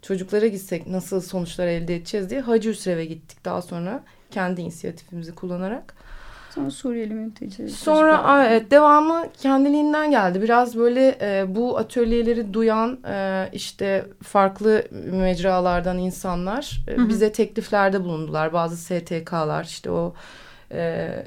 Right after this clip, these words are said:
Speaker 1: mültecilerle ilişki kuran S T K'lar bizimle ilet-, iletişime geçti. Greenpeace iletişime geçti. Böyle çok paydaşlı, e, iki atölye daha gerçekleştirdik, e,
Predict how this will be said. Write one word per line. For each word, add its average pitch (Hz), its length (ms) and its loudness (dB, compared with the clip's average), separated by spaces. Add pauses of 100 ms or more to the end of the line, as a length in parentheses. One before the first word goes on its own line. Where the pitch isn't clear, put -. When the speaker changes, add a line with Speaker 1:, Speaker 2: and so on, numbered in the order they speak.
(140)
Speaker 1:
mültecilerle 180 920 0
ilişki 175 400 -8
kuran 170 280 -4
S 165 220 -8
T 165 180 -6
K'lar 160 420 -4
bizimle 165 320 -8
ilet-, 160 280 -10
iletişime 175 380 -8
geçti. 151 320 -8
Greenpeace 180 560 -6
iletişime 165 540 -6
geçti. 151 540 -6 (880)
Böyle 233 200 6
çok 277 260 2
paydaşlı, 247 800 4
e, 214 380 0
iki 233 220 2
atölye 254 360 2
daha 240 180 6
gerçekleştirdik, 165 1200 -2 (340)
e, 175 420 -2